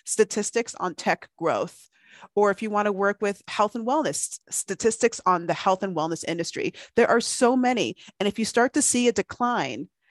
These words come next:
if you're seeing that in, like, twenty ten, it was, like, this much, and, but now it's declined to this much, you probably don't wanna join that.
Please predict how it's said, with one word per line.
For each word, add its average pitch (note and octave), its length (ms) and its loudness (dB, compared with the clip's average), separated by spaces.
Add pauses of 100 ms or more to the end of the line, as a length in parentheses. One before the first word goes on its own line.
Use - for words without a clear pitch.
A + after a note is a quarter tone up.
(140)
if F#3+ 140 0
you're G#3+ 80 4
seeing A3+ 320 2
that F3+ 180 4
in, D3 100 -2
like, C#3+ 220 -4
twenty F#3+ 300 -2
ten, G#3 580 2
it D#3 100 0
was, D#3 220 0
like, D3 260 0
this D#3+ 200 -4
much, G#3+ 260 2
and, F3 160 -6
but C#3+ 160 -2
now G#3+ 320 2
it's F#3+ 140 -8
declined D3+ 480 -6
to A3 80 2
this D4 240 2
much, F3 300 0 (340)
you F#3 320 -2
probably B3+ 280 2
don't D4 180 2
wanna C4 220 4
join A3 380 -2
that. C3 260 -2